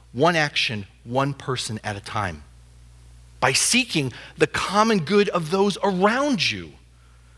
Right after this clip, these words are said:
We can't meet every need, but we can meet some.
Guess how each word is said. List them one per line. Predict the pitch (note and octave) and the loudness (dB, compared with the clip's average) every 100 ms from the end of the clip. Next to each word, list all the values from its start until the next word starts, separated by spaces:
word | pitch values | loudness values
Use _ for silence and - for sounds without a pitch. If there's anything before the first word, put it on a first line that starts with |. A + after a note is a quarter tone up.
| - - - - - - - - - - - | -20 -20 -20 -20 -20 -20 -20 -20 -20 -20 0
We | G#3+ | 2
can't | G3+ C#4+ C#4+ | 6 6 4
meet | B3 G#3+ | 4 4
every | F3 C#3+ D3 | 4 2 -4
need, | C#3+ G#2+ F2 - _ _ _ _ _ _ _ _ - | -4 -8 -12 -20 _ _ _ _ _ _ _ _ -4
but | E3+ | -2
we | |
can | D3+ F#3 F3+ | 0 0 2
meet | F3+ | 0
some. | - F#3 E3 D3 | 0 0 0 0